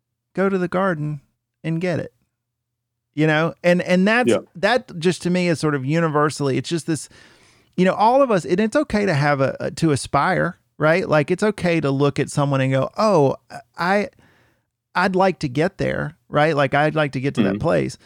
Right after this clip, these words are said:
Speaker 1: But understanding that it, it can't come with this negative, <clears throat> you know, these negative emotions or, or really letting it, I just think that at the end of the day, and this is something I've been blessed with, and I mean, it, and, and I've struggled with it because it's really ego,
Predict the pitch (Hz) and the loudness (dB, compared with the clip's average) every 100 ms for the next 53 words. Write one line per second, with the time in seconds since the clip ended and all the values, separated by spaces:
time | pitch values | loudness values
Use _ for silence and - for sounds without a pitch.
0 | - _ 139 175 156 - _ - 214 208 | -20 _ 2 2 2 -4 _ 0 2 2
1 | - 190 185 170 147 135 120 - _ _ | 0 -2 0 0 0 0 -2 -6 _ _
2 | _ 117 156 143 208 202 - 185 175 160 | _ -8 -6 -2 -2 -2 -2 -2 -2 -4
3 | 151 - 139 139 139 131 123 - _ - | -6 -4 -2 0 2 0 -2 -10 _ 0
4 | 190 170 139 120 139 147 135 120 127 123 | 4 6 4 2 0 2 2 0 0 0
5 | 131 123 120 127 127 120 120 117 - 135 | -2 0 0 0 0 -2 0 0 0 2
6 | 160 170 143 - 139 135 135 117 - _ | 2 2 0 0 0 0 0 -4 -10 _
7 | _ _ - _ 180 202 247 - 185 151 | _ _ -20 _ -2 0 -2 -2 -2 -2
8 | 131 135 143 123 117 123 127 120 139 165 | -2 0 0 0 0 2 2 0 -2 -4
9 | 175 170 139 123 131 127 120 127 127 - | -4 -4 -2 0 0 -2 0 2 0 0
10 | 123 123 123 123 - - - 135 123 123 | -2 -2 -2 -6 -8 -14 -12 -10 -10 -10
11 | - 87 - - 143 127 143 143 - 226 | -12 -16 -10 -6 -4 -2 -2 -2 0 0
12 | 240 156 139 131 127 - 143 131 - 190 | 2 2 0 0 -4 -2 -2 -2 -4 -2
13 | 233 147 135 151 220 254 269 262 | 0 0 -2 -2 0 2 0 -2